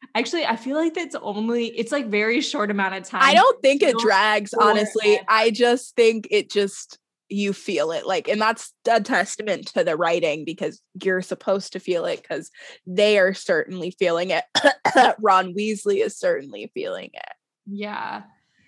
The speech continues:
Speaker 1: And, like,
Speaker 2: Ron
Speaker 1: I think they
Speaker 2: Weasley.
Speaker 1: do show that in the movies where it's like, "Oh my God, we've been camping forever." <laughs>
Speaker 2: Okay, but I love the movie.
Speaker 1: I'm not saying I don't love it. It's just, like, you get that it's been a while.
Speaker 2: Yeah.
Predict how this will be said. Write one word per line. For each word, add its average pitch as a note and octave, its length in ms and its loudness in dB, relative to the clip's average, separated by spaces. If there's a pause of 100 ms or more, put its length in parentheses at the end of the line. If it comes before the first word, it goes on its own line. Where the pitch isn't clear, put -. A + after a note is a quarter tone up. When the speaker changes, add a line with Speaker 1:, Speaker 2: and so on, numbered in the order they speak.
(520)
Speaker 1:
And, A3 220 -2
like, A3+ 200 4
Speaker 2:
Ron G#3+ 120 2
Speaker 1:
I A#3 380 -4
think - 40 -8
they A3+ 360 0
Speaker 2:
Weasley. - 40 -2
Speaker 1:
do A3+ 360 -8
show G#3 340 -2
that G#3 180 0
in G#3 120 0
the F#3+ 80 -4
movies F#3 560 -6
where G3 120 -4
it's F#3 160 -12
like, F#3 280 -8
"Oh G3 120 -8
my F#3 240 -12
God, A#2+ 360 -10
we've G#3 220 -8
been G#3+ 180 -2
camping G#3+ 760 -8
forever." G#3 760 -8 (100)
<laughs> - 760 -4
Speaker 2:
Okay, F#3+ 360 -2
but G#3+ 180 0
I G3+ 200 2
love F3 500 -6
the F3+ 80 -10
movie. C#2+ 600 -16 (320)
Speaker 1:
I'm D#4 160 2
not A4 240 2
saying F#4 220 2
I C#4+ 120 6
don't B3+ 240 2
love G3+ 200 2
it. G3+ 200 -4
It's G#3+ 220 -2
just, C4 240 -6
like, C4+ 440 -4 (120)
you A3 280 -2
get F#3 380 -2
that F#3 140 -6
it's F#3 220 -10
been E3+ 260 -8
a G2+ 160 -8
while. - 760 -8
Speaker 2:
Yeah. F3+ 440 2